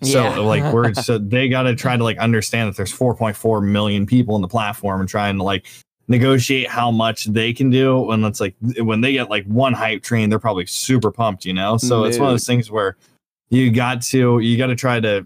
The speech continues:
Speaker 1: appease the mass audience, and you can never appease when there's four point four million people.
Speaker 2: So, Mike, I guess a, a, a question that stems right off of that then is, how is there, um,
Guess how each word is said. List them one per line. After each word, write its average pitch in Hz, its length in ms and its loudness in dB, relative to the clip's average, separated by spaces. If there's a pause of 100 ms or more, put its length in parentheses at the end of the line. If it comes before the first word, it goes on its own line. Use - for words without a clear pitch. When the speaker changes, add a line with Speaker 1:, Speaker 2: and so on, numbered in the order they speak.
(140)
Speaker 1:
appease 113 580 0
the 110 180 -4
mass 101 600 -4
audience, 123 640 0
and 98 260 -4
you 101 120 -4
can 98 180 -8
never 95 260 -2
appease 92 540 -4
when 92 140 -4
there's 87 320 -8
four 90 200 -6
point 85 200 -10
four 85 160 -6
million 87 240 -8
people. 98 340 -8 (580)
Speaker 2:
So, - 320 -4 (140)
Mike, 240 400 -4
I 220 60 0
guess 226 260 -4
a, - 100 -2
a, 165 120 -2 (220)
a 147 60 -2
question 151 440 -4
that 127 100 -4
stems 131 320 -4
right 131 160 -4
off 120 160 -6
of 117 60 -10
that 127 260 -6
then 113 320 -10
is, 131 460 -6
how 330 580 -10
is 208 360 -10
there, 202 500 -6
um, 165 440 -4